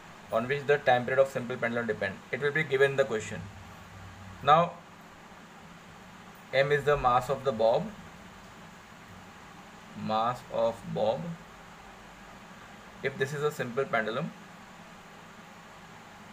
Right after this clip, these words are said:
this is bob, this is length of the thread,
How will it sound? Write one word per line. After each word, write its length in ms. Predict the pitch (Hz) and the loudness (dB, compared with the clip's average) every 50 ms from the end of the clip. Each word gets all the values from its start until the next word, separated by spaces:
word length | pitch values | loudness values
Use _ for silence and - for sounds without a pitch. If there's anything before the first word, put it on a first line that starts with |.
| - - - - - - - - - - - - - - - - - - - - - - - - - 107 | -20 -20 -20 -20 -20 -20 -20 -20 -20 -18 -20 -20 -20 -20 -20 -18 -18 -18 -18 -18 -20 -20 -16 -14 -10 -10
this 160 | 113 - - | -8 -4 -4
is 100 | 135 120 | -4 -2
bob, 380 | 113 107 110 107 113 135 156 175 190 - - - - - - - - - - - - - - - - - - - - - - - - - - - - - - - - - - - - - - - - | 0 2 6 6 6 6 4 0 -6 -10 -14 -18 -18 -20 -20 -20 -20 -20 -20 -20 -20 -20 -20 -20 -20 -20 -20 -20 -20 -20 -20 -20 -20 -20 -20 -20 -20 -20 -20 -20 -20 -20 -20 -20 -20 -18 -18 -12 -10
this 180 | 107 107 104 135 | -8 -8 -6 -6
is 160 | 131 113 107 | -8 -8 -6
length 400 | 113 110 113 123 135 156 165 - - - - - - - - - - - - - - - - - - - - - - - - - - - - - - - - - - - - | -4 -2 -2 -2 -2 -4 -6 -8 -12 -18 -18 -18 -16 -16 -16 -16 -16 -18 -18 -18 -20 -20 -20 -20 -20 -20 -20 -20 -20 -20 -20 -18 -18 -18 -18 -18 -20 -20 -20 -20 -20 -12 -6
of 180 | - 110 107 107 | -2 -2 -2 -2
the 80 | 117 110 | -4 -8
thread, 340 | - - - 127 135 160 | -8 -8 -6 -4 -4 -4